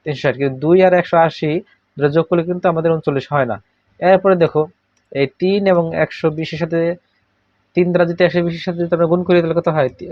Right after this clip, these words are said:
তিনশো ষাট হয়। কিন্তু তিন এবং একশো বিশ এই দুটো যোগ করলে কিন্তু আমাদের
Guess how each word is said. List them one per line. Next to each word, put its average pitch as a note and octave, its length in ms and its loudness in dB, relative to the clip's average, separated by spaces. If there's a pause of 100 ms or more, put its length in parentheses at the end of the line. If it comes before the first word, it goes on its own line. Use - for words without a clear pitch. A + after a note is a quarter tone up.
(120)
তিনশো D3+ 200 -4
ষাট D#3 280 -2
হয়। F3 160 2 (400)
কিন্তু D#3 200 -2
তিন G3 260 0
এবং G3 200 2
একশো F3+ 200 0
বিশ D#3+ 240 -4
এই D#3+ 80 -8
দুটো D#3+ 180 2
যোগ E3 200 0
করলে F3+ 200 4
কিন্তু F3 200 -2
আমাদের F3+ 280 2